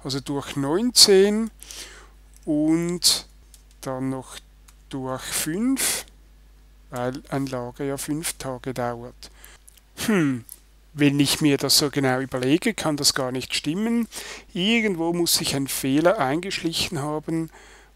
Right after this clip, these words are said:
und ich habe ihn sofort entdeckt. Hier sollte nicht neun fünfundsechzig, sondern neunzehn fünfundsechzig stehen und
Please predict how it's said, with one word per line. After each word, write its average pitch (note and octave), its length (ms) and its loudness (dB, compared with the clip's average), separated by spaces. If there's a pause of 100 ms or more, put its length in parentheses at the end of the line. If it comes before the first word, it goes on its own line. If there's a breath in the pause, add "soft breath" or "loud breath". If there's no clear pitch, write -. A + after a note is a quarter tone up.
und C#3+ 520 -2
ich C#3+ 300 -4
habe C3+ 240 -6
ihn C3 160 0
sofort C3+ 640 -4
entdeckt. - 720 -4 (340 soft breath)
Hier C#3+ 360 -2
sollte C#3+ 720 2 (640 loud breath)
nicht - 480 -4
neun D#3+ 680 -2 (300)
fünfundsechzig, D#3 920 -6
sondern B2+ 440 -4 (420)
neunzehn G#3 840 0 (240)
fünfundsechzig F3 880 -4
stehen D3 540 -4 (580 loud breath)
und D3 520 -2